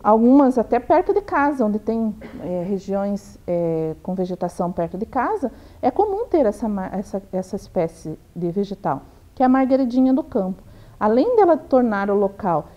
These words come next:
extremamente bonito, porque ela fica bem florida, bem amarelinho, vejam que tem também as abelhas, que acabam vindo e polinizando essas, essas plantas e levando o pólen para outros locais. A importância das abelhas para a nossa região também,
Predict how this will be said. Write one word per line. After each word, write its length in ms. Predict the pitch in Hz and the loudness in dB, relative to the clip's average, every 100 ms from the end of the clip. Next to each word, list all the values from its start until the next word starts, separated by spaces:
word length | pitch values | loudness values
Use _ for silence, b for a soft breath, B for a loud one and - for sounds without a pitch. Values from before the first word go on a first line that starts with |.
| B - | B -8
extremamente 1000 | 208 - - 254 302 508 480 302 254 277 | -8 -10 -6 -2 0 2 2 2 2 0
bonito, 560 | 220 214 202 247 - | 0 0 0 -2 -4
porque 300 | - 196 - | -8 -8 -2
ela 140 | 185 170 | 0 0
fica 520 | - 196 180 180 156 b b b | -2 -6 -6 -6 -6 b b b
bem 320 | 170 190 233 | -4 0 2
florida, 680 | - 226 180 180 233 208 180 | 2 0 0 0 0 0 -2
bem 280 | 175 190 220 | 0 -2 0
amarelinho, 760 | 190 175 165 160 170 220 302 - B B B | -2 -2 -2 -2 -2 0 -2 -4 B B B
vejam 360 | 208 233 269 269 | 4 4 4 0
que 380 | - 262 294 - - | 0 -6 -6 -14 -4
tem 200 | 262 262 | 2 4
também 360 | 285 247 254 269 | 4 4 4 2
as 140 | 277 | 2
abelhas, 680 | 320 240 240 254 202 - - - - | 2 4 4 4 0 -6 -20 -14 -8
que 80 | |
acabam 420 | 196 - 208 233 240 | -8 -4 -2 0 0
vindo 560 | 196 208 226 262 302 - 269 | 0 0 2 0 -2 -4 -2
e 80 | |
polinizando 960 | 269 285 269 277 320 240 220 233 254 277 B B | 0 2 4 4 4 2 2 2 0 -2 B B
essas, 580 | - 214 - 262 - - - | -2 -2 0 -2 -2 -20 -6
essas 300 | 220 233 233 | -2 -2 -2
plantas 480 | - 262 339 392 339 | 0 0 2 0 2
e 80 | 339 | 2
levando 640 | 370 262 247 262 285 277 | 2 2 0 0 0 -2
o 80 | 254 | -4
pólen 460 | - 247 240 254 254 | 0 4 4 4 2
para 180 | 247 233 | 2 2
outros 340 | 240 233 214 | 0 -2 -2
locais. 440 | 214 - 160 165 | -2 -2 -6 -4
A 40 | 190 | -4
importância 540 | 202 202 233 269 302 | -2 -4 0 -2 0
das 160 | 247 240 | -2 0
abelhas 380 | 220 202 214 208 | 0 0 -2 -4
para 140 | 214 | -6
a 20 | |
nossa 260 | 196 196 208 | -6 -6 -6
região 400 | 202 190 196 202 | -6 -4 -6 -4
também, 400 | 233 226 190 | -2 -2 -2